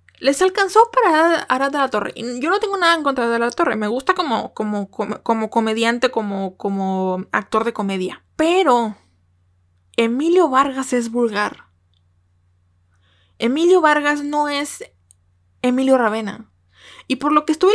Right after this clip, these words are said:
leyendo, mucha gente dice, es que el único simulador que le falla en todas y cada una de las adaptaciones o remakes de Chile, España, Rusia es Emilio Ravena, incluso México.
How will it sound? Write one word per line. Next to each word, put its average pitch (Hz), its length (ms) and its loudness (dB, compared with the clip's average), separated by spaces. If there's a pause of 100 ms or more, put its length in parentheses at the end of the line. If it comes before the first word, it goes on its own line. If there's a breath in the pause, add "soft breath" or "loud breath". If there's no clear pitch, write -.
leyendo, 339 380 0
mucha 339 540 -4
gente 339 340 -2
dice, 311 460 -4
es 269 160 -6
que 339 100 -2
el 330 100 2
único 392 380 0 (220)
simulador 269 720 0 (260 loud breath)
que 330 140 0
le 285 120 0
falla 269 480 2
en 254 460 -8
todas 349 640 6 (480 soft breath)
y 254 160 -8
cada 302 280 4
una 302 480 -2
de 240 180 0
las 247 220 2
adaptaciones 233 800 -4
o 233 160 0
remakes 233 560 -4 (140)
de 214 540 -2
Chile, 254 440 -2
España, 220 600 0
Rusia 240 540 -2
es 220 220 -4
Emilio 226 300 -4
Ravena, 202 540 -4 (340 soft breath)
incluso 247 480 -2
México. 233 460 -8